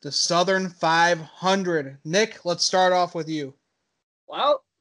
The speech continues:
Speaker 2: first race of the playoffs, and I am not going with the playoff driver. I am going with the twenty car of Erik Jones. This is probably his best racetrack we've run at. He has,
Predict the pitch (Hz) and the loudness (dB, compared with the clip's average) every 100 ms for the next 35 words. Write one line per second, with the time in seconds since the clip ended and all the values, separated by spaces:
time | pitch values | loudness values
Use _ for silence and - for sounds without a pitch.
0 | _ _ _ - 240 254 262 262 262 220 | _ _ _ -8 -6 -6 -6 -6 -8 -14
1 | 202 - 226 254 262 269 269 143 131 - | -16 -8 -4 -2 -2 -4 -6 -12 -16 -10
2 | 214 247 160 185 240 196 233 240 233 196 | -8 -6 -8 -6 -8 -6 -6 -6 -8 -16
3 | - 240 220 180 - 160 135 127 123 113 | -8 -4 -4 -6 -8 -8 -8 -10 -16 -20
4 | _ - _ _ _ - 147 247 285 240 | _ -20 _ _ _ -14 -8 -6 -4 -6
5 | 233 - 220 220 226 226 226 220 - 220 | -8 -8 -8 -6 -6 -6 -8 -10 -12 -14
6 | - 233 233 196 202 196 196 202 208 202 | -10 -8 -8 -8 -4 -2 -4 -4 -6 -8
7 | - 233 226 165 117 _ _ _ _ - | -10 -8 -6 -8 -10 _ _ _ _ -6
8 | 226 294 - 208 196 175 - 214 240 240 | -4 -4 -8 -6 -6 -8 -8 -8 -6 -6
9 | 233 208 180 208 147 180 175 - 170 170 | -6 -8 -10 -12 -6 -4 -4 -6 -6 -6
10 | - 156 160 _ _ - 165 147 160 156 | -6 -6 -6 _ _ -6 -4 -2 -2 -2
11 | 156 156 147 120 113 _ _ _ 165 202 | -8 -8 -8 -8 -10 _ _ _ -6 -4
12 | 233 208 190 175 | 0 2 2 2